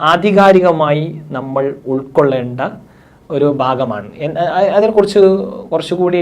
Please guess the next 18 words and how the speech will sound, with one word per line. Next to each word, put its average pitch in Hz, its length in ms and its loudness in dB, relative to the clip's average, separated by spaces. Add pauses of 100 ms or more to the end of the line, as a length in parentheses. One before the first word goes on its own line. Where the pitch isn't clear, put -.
(100)
ഡീറ്റെയിൽഡ് 190 500 4
ആയിട്ട്, 147 320 -2 (680)
ഏഹ്, 139 280 -2 (160)
നമ്മൾ 143 180 -2 (680)
പഠിക്കാൻ 147 440 2
ശ്രമിക്കുമ്പോൾ 120 560 -4 (640)
സ്വാഭാവികമായിട്ടും 214 640 6
നമുക്ക് 180 320 2 (440)
ചില 180 120 6 (100)
ഉത്തരങ്ങൾ 160 500 4 (460)
നമ്മുടെ, 147 380 2 (680)
ഏഹ്, 127 360 -8 (140)
മനസ്സിലേക്ക് 139 600 -2 (180)
കടന്നു 139 320 0
വരും, - 180 -2 (160)
നമ്മളതിൻ്റെ 135 480 -2 (240)
റെഫറൻസുകളിലേക്ക് 131 920 -4 (120)
നീങ്ങുമ്പോൾ. 127 440 -4